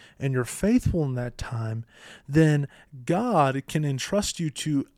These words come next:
handle the overflowing amount of grace, the overflowing amount of prosperity. What do I mean by that? Even, like, with finances, right? If you can be a good steward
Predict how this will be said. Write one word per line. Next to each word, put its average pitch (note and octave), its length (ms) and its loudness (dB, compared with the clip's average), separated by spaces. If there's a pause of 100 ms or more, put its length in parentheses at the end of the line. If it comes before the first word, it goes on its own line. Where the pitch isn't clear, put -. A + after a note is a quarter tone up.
(200)
handle E3 580 2
the C3+ 260 -4
overflowing C3+ 1080 -2 (480)
amount B2 340 -4
of G2+ 100 -8
grace, G2+ 500 -8 (340)
the C#3+ 100 4
overflowing D3 1120 0 (340)
amount A#2+ 460 -4 (320)
of A#2+ 240 -4
prosperity. A2+ 800 -2 (420)
What D#3+ 100 -4
do F#3+ 80 8
I F3 100 8
mean D#3+ 180 4
by C#3+ 140 6
that? A#2 180 0
Even, E3+ 220 4
like, D3+ 160 0
with C3+ 100 0
finances, C#3 640 -4
right? A#2+ 240 -2
If A#2+ 160 -6
you G3+ 80 2
can F#3+ 140 0
be D3+ 120 4
a C#3 60 4
good C3 220 0
steward E3 720 2